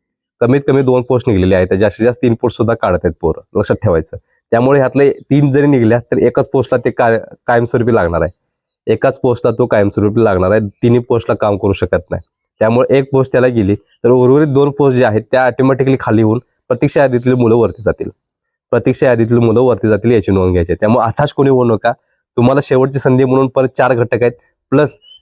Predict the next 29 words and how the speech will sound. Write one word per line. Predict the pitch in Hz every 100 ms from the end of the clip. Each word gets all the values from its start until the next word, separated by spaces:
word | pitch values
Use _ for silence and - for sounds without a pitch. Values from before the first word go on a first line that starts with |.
| 110
ज्यांच्या | 117 110 143
मुलांचं | 143 131 127 131
डबल | 120 135
सिलेक्शन | - 131 131 131
झालंय, | 117 107 113 - _ _ _ -
म्हणजे | 104 104 123 - - -
दोन | 104 110
दोन | 113 127
घटकांमध्ये | 127 135 123 127
निवड | 120 113
झाल्या, | 113 113
तीन | 110 107
तीन | 101 117
घटकांमध्ये | 113 113 113
निवड | 101 101
झाल्या, | 95 107 - _ _
त्या | 127
मुलांना | 131 123 123 131
एक, | 120
कोणताही | 123 110 131
एक | 123 120
घेऊन | 117 123
उर्वरित | 123 113 120 135
दोन | 120 131
ठिकाणी | 123 117 113
तुम्हाला | 113 107
प्रतीक्षा | 113 110 104 -
यादीतील | 101 92 104
मुलांना | 98 92 98